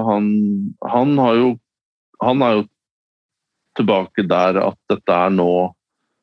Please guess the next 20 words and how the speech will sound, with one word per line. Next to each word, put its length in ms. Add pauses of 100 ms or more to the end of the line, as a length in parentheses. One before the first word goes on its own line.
(840)
et 220
langtidsarbeid. 2500 (1200)
Jeg 160
bare 180
hørte 220
de 220
kommentarene 580
i 40
den 280
lille 480
kjappe, 400 (1000)
eh, 320 (140)
utvekslingen 560
med 160
Bengt 260
Eriksen 460
her 160
på 120
Eurosport 560
etter, 420